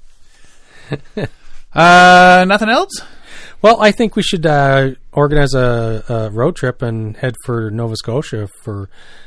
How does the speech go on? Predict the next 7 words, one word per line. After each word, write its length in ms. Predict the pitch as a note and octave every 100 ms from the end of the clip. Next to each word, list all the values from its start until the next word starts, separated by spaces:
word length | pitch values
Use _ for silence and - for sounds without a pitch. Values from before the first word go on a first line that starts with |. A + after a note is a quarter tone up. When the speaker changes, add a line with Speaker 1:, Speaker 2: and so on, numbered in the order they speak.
| -
Speaker 2:
late 200 | - A#2+
September. 540 | - A#2 - G#2+ A2 C#3 _ - _ _ _ _ _ _ _ _ _ _ _ _ _ _ _ _ C#4
Road 360 | C4 C4+ B3+
trip. 300 | - A3 A#3 _ _ _ _ _ _ _ _ _ _ -
Speaker 1:
You 160 | G2+
know 160 | B2 A#3
what? 560 | C#4 F2+ - - -